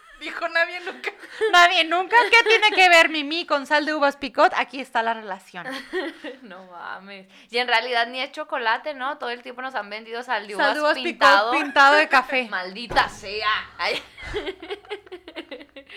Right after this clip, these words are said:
Speaker 2: Usted se enteró aquí en la Ñeroteca Nacional. Y bueno, ah, eh, ah, es creador del Chocomil de chocolate, porque hay Chocomil de fresa, pero este no, ese es chida.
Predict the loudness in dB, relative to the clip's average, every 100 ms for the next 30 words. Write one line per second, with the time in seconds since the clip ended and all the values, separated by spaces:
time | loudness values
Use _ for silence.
0 | -16 -16 -18 -18 -14 -10 -6 -2 -2 -4
1 | -8 -4 -2 -2 -4 -8 -6 -6 -6 -6
2 | -8 -8 -8 -12 -12 -14 -14 -20 -20 _
3 | _ _ _ _ _ _ _ _ _ -20
4 | -20 _ _ _ _ _ -14 -10 -10 -8
5 | -2 -2 -2 0 2 2 0 -8 -4 0
6 | 2 2 2 2 4 6 2 0 -4 -2
7 | -4 -4 -4 0 4 4 2 -4 -12 -8
8 | -6 -6 -8 -8 -8 -8 -6 -6 -4 -8
9 | -8 -12 -12 -16 -16 -16 -20 -18 -16 -18